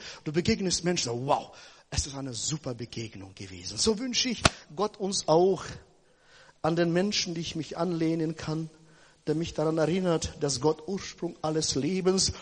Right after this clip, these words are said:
ist und er entscheidet, wer und wie ich bin. Nur alleine er, nicht die Menschen, nie Aussagen der Menschen.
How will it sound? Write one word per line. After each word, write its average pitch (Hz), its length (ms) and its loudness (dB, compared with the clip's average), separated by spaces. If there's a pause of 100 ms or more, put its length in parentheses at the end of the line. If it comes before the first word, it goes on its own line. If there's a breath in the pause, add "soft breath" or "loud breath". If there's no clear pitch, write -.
(140 loud breath)
ist - 260 2
und 254 160 2
er 269 240 4
entscheidet, 226 640 2
wer 220 260 2
und 196 200 -4
wie 196 120 0
ich - 160 -6
bin. 208 220 4 (180)
Nur 185 140 4
alleine 175 360 6
er, 165 340 -2 (180 loud breath)
nicht 180 220 -2
die 180 80 2
Menschen, 180 400 4 (160 loud breath)
nie 226 200 0
Aussagen 208 640 4
der 180 100 6
Menschen. 190 500 0